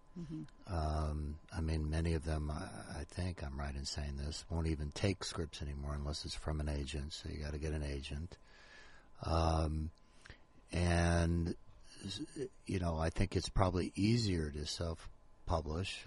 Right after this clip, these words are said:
Speaker 2: I think that's for sure. And it's probably easy if you have the time and the energy and the resources to, to do a lot of self-promotion. But at the end of the day, um, you know, I walk into an airport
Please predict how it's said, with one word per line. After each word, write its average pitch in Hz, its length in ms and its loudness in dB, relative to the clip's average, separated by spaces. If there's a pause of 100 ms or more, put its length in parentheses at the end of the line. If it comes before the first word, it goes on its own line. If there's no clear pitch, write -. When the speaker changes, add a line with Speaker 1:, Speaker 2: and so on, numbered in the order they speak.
Speaker 2:
I 80 40 -4
think 76 220 -8
that's 76 200 -6
for - 160 -8
sure. 71 300 -6
And 76 100 -6
it's - 140 -8
probably 78 540 0 (580)
easy 87 360 4
if - 180 2
you 85 60 4
have 80 100 2
the 78 100 0
time 85 360 2
and 80 100 2
the 80 100 0
energy 82 380 0
and 78 100 -4
the 78 60 -4
resources 82 760 -2
to, - 140 -10 (200)
to - 120 -10
do 85 140 0
a - 20 2
lot 80 220 2
of 80 80 -2
self-promotion. 80 1040 2 (640)
But 92 100 0
at 82 60 0
the 101 100 6
end 110 120 6
of 92 80 2
the 87 80 2
day, 87 480 4 (720)
um, 78 720 0
you 101 120 -2
know, 85 100 4
I 87 100 4
walk 87 360 2
into 82 200 2
an 78 80 0
airport 80 480 0